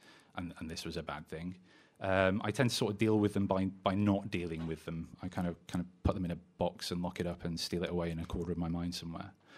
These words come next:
And this was sort of no exception. So when I was there in the kitchen and he told me this, my, my, my initial reaction really was just absolutely nothing. I, I didn't feel anything.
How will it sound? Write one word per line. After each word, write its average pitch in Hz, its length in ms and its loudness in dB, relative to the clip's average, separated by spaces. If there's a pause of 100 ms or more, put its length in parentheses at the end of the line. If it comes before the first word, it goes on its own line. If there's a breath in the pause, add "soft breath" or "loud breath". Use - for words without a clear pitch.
(240 loud breath)
And 98 320 6
this 92 180 -2
was 92 120 0
sort - 140 -4
of 90 60 -8
no 90 140 -2
exception. 90 600 -2
So 92 260 0 (520 loud breath)
when 127 200 12
I 135 40 12
was 104 200 8
there 127 220 10
in 104 100 8
the 98 100 4
kitchen 107 400 2
and 90 100 2
he 90 80 2
told 127 240 2
me 120 60 4
this, 87 540 -4 (100)
my, 101 260 0 (100)
my, 95 220 0
my 101 160 2
initial 107 300 4
reaction 104 480 2
really 87 200 2
was 85 340 0
just - 320 -6 (280)
absolutely 87 720 -2 (120)
nothing. 113 400 2 (400 loud breath)
I, 92 100 -2 (240)
I 101 60 -4
didn't 92 240 -2 (140)
feel 98 260 2
anything. 82 400 -8